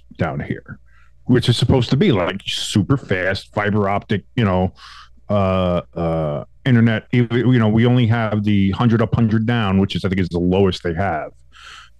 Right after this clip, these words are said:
Uh, but still, tremend-, you know, c-, compared to what it, uh, the internet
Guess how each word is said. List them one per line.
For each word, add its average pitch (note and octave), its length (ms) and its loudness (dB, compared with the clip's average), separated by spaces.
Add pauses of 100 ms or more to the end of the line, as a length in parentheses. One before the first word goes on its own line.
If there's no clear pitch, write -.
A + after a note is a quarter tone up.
(120)
Uh, F2 400 -2 (100)
but G#2+ 320 -2
still, A2 460 0 (840)
tremend-, B2+ 640 4
you C#3 80 4
know, A#2 220 2 (280)
c-, B2 200 -2
compared C3 360 2
to B2 60 4
what A#2 160 4
it, A2+ 80 0 (260)
uh, A2 300 2
the A2 140 2
internet G#2+ 340 0